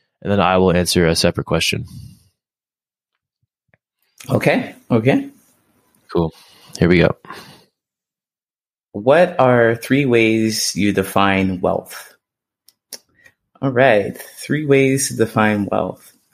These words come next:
Speaker 2: Well, wealth that I, is the new health, I suppose.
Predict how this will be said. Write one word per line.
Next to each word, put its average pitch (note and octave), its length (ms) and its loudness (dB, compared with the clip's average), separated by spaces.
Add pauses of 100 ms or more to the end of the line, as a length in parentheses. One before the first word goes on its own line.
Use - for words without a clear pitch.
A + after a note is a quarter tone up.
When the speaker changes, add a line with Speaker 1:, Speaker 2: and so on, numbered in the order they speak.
(320)
Speaker 2:
Well, B2+ 460 -2 (680)
wealth C#3 520 0
that A#2+ 280 2
I, A2+ 340 0 (280)
is A#2+ 280 2
the A2+ 80 2
new A2 160 2
health, A#2+ 500 -6 (560)
I - 60 -14
suppose. A#2 580 -4